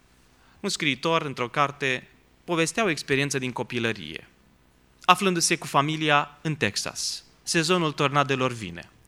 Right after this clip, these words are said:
Tatăl își ia copiii, adică tatăl său, îi ia pe ei, el era Paul, îl chema Paul, era cel mai mic dintre ei.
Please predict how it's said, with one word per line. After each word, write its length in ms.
Tatăl 300
își 180
ia 100
copiii, 440
adică 260
tatăl 360
său, 440
îi 180
ia 120
pe 140
ei, 380
el 100
era 500
Paul, 320
îl 120
chema 320
Paul, 480
era 180
cel 180
mai 120
mic 160
dintre 280
ei. 300